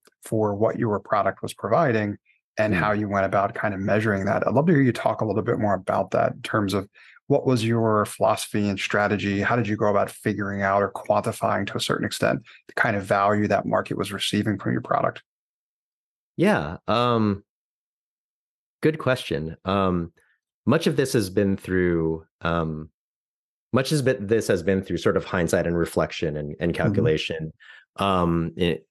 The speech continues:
Speaker 2: in terms of solving for those variables that we were talking about.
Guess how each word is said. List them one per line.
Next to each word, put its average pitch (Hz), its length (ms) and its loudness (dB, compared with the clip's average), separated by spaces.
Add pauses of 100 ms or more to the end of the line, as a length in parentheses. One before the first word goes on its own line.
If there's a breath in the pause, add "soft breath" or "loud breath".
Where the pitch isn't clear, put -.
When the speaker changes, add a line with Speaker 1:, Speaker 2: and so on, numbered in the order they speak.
Speaker 2:
in 87 180 0
terms 90 280 0
of 82 260 0
solving 95 360 2
for 101 100 0
those 85 200 0
variables 82 480 2
that 78 140 2
we 80 120 0
were 80 120 2
talking 80 340 -6
about. 80 280 -4